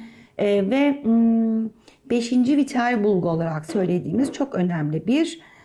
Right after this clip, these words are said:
aslında yaşantı ağrı. İlk anda çok önemli. Bizi hasardan koruyor. Diyelim elimizi duvara vurduk.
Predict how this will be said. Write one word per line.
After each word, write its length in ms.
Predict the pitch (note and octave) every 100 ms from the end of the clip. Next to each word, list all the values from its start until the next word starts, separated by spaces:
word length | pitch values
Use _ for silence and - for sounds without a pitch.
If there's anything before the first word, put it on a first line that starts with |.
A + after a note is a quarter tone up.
| _
aslında 720 | G3+ F#3+ - E3+ E3+ C4 D#4 - _ -
yaşantı 600 | A#3+ A#3 G3+ D#3+ D3 D#3+
ağrı. 340 | C#3 D#2+ - - - _ _ _ _ -
İlk 280 | D4 D4+ E4
anda 380 | D#4 D4+ E4+
çok 320 | - C#4+ C#4+ G3+
önemli. 840 | G3+ F#3+ F3 E3 F#3 C#4 G4 -
Bizi 280 | G3+ A#3 C#4
hasardan 720 | C4 B3 A#3+ A#3+ G#3+ G#3+ G#3
koruyor. 580 | F#3+ G3 D#3+ D#3 G#3 D4+ - - B3+ -
Diyelim 240 | C4+ C#4 C#4
elimizi 400 | C4 B3+ B3 B3
duvara 320 | A#3+ A3+ A3
vurduk. 600 | G#3 G#3+ F#3+ C4+ E4+ -